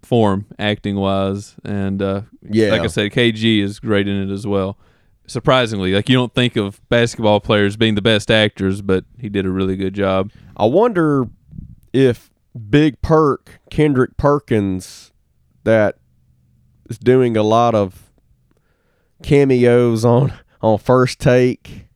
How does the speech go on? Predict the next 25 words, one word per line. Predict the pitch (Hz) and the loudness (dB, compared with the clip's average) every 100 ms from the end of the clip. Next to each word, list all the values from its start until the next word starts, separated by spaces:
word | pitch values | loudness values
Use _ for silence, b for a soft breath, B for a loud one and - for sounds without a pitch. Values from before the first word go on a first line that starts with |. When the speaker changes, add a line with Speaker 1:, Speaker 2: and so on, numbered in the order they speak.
| _ _ _ _ _ _ _ _ _ _ _ _ | _ _ _ _ _ _ _ _ _ _ _ _
Speaker 2:
every | - 127 117 120 | 0 2 2 2
day | 120 120 120 120 117 113 | 4 4 4 2 2 2
and, | 101 92 92 - - | 2 -2 -6 -10 -4
and | 101 95 | -2 0
a | |
lot | 92 104 113 | 2 2 2
of | 104 95 87 - _ _ _ _ _ | 2 -2 -4 -16 _ _ _ _ _
N | - 117 110 | 0 2 4
B | 113 113 | 2 2
A | 113 110 | 2 2
analysis | 101 107 113 107 - 101 | 2 2 2 -2 -4 -8
for | - 76 | -6 -2
E | 107 | 2
S | 107 - | 2 0
P | - 110 | -2 0
N. | 104 | 2
I, | 101 | 2
I | 92 | 2
wonder | 101 123 104 | 2 2 0
if | - | 0
he | 117 | 0
was | 95 | 0
still | - 101 92 | -2 0 0
on | 90 | 0
that | 90 - | -2 -6